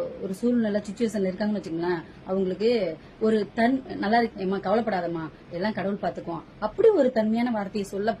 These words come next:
பழகிக்குங்க. அதை விட்டுட்டு "நான் உன்னை லவ் பண்றேன், உன்னை கல்யாணம் பண்ணிக்கிறேன், என் கூட நீ வாழ வரியான்னு?" கேட்காதீங்க. ஏன்னு கேட்டா, இது எல்லாருமே ஒரே மாதிரி ஏத்துக்க மாட்டாங்க. நான் சத்தியமா ஏத்துக்க மாட்டேன்.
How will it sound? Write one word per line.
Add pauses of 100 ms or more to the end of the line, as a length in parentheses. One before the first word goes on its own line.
பழகிக்குங்க. (300)
அதை
விட்டுட்டு
"நான்
உன்னை
லவ்
பண்றேன்,
உன்னை
கல்யாணம்
பண்ணிக்கிறேன், (200)
என்
கூட
நீ
வாழ
வரியான்னு?"
கேட்காதீங்க. (380)
ஏன்னு
கேட்டா, (200)
இது
எல்லாருமே
ஒரே
மாதிரி
ஏத்துக்க
மாட்டாங்க. (320)
நான்
சத்தியமா
ஏத்துக்க
மாட்டேன்.